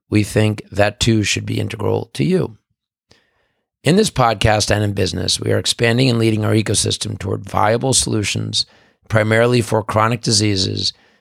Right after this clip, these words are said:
including autoimmune, diabetes, respiratory, and cardiac, as well as cancer and other serious ailments. At the risk of sounding redundant,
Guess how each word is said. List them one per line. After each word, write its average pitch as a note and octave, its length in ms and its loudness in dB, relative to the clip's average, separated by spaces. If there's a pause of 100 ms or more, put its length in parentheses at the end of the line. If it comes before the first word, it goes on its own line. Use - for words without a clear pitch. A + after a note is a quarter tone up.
including G2+ 420 0
autoimmune, A2 760 2
diabetes, G2 720 0
respiratory, G#2+ 600 0
and G2 100 -2
cardiac, F#2+ 580 0
as F#2+ 120 -4
well F2+ 100 0
as F2+ 140 0
cancer G#2 420 2
and G2+ 100 0
other F#2+ 220 0
serious F2+ 400 0
ailments. - 600 0 (800)
At G#2+ 100 -6
the A2+ 80 -4
risk B2+ 220 2
of C3 100 2
sounding B2+ 400 4
redundant, A2 680 2